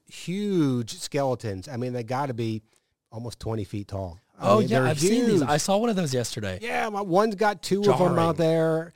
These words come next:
Speaker 1: and then the other one's got one, and they're all the decorations. I'm like, "Okay, guys, I think those might need to come
Speaker 2: Absolutely.
Speaker 1: down by Friday."
Speaker 2: Can you imagine having, uh, just a big old rib cage sitting in your yard from your neighbor?
Speaker 1: <laughs>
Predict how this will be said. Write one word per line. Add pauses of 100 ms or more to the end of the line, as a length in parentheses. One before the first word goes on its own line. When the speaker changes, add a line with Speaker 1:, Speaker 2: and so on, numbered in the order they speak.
(180)
Speaker 1:
and
then
the
other
one's
got
one,
and
they're
all
the
decorations.
I'm
like, (760)
"Okay,
guys,
I
think
those
might
need
to
come
Speaker 2:
Absolutely.
Speaker 1:
down
by
Friday."
Speaker 2:
Can
you
imagine
having,
uh,
just
a
big
old
rib
cage
sitting
in
your
yard
from
your
neighbor?
Speaker 1:
<laughs>